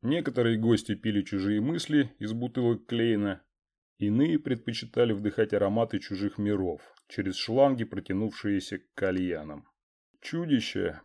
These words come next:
поддерживающие свод, равнодушно взирали на донную суету. Постепенно подтягивались пиратские капитаны в водолазных костюмах.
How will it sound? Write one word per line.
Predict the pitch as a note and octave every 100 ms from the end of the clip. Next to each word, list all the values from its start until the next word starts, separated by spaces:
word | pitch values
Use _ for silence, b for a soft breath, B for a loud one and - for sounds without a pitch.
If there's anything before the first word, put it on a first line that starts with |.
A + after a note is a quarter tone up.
| -
поддерживающие | G#2+ A#2 C3 C#3 G#2+ A#2 A2+ G#2+ - G#2+
свод, | G2+ - G2 E2+ D2+ _ _ _ _
равнодушно | - G#2 A#2+ C3 F3 - C#3
взирали | G#2+ A2 C3 C3+
на | G#2+ G2
донную | G2+ G#2+ G#2 G2 F#2+
суету. | - - F#2 E2+ - - G2 _ _ _ _ _ _ _
Постепенно | A2 - C#3+ D3+ E3 A#2
подтягивались | A2 A2 C3+ B2+ A2+ G#2
пиратские | - G#2 A2+ - G2
капитаны | - D#2 F2 C3 C3 G#2
в |
водолазных | F#2+ F#2 F#2 G2+ F#2+ F2+
костюмах. | - F#2 - E2+ D2 C#2+ -